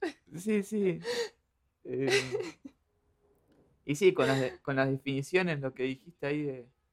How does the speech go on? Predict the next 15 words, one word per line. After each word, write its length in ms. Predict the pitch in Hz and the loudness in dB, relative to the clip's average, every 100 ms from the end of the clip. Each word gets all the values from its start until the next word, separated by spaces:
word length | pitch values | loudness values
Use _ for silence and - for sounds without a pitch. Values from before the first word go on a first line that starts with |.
| _ _ _ _ _ _ _ _ _ _ _ _ _ - | _ _ _ _ _ _ _ _ _ _ _ _ _ -10
de 140 | 117 | -10
que, 120 | - 123 | -2 2
bueno, 380 | 139 139 120 113 _ - | 4 4 0 -8 _ -20
nos 100 | 120 | -6
podemos 300 | 135 143 - | -4 -4 -4
llegar 160 | 143 | 0
a 60 | 143 | 2
definir. 680 | 120 - 123 127 147 156 175 _ _ _ _ _ _ _ _ _ _ - | 2 -2 -10 -8 -8 -8 -14 _ _ _ _ _ _ _ _ _ _ 0
Sí, 200 | 165 151 | 6 8
e-, 200 | 147 139 | 8 6
es 120 | 175 | 2
un 120 | 170 | -2
terreno 800 | 147 139 143 143 135 123 117 117 | 0 0 0 -2 -2 -2 -6 -12
complejo 580 | - 117 131 143 123 117 | -18 -12 -2 0 0 -6
ese. 220 | 113 - | -14 -18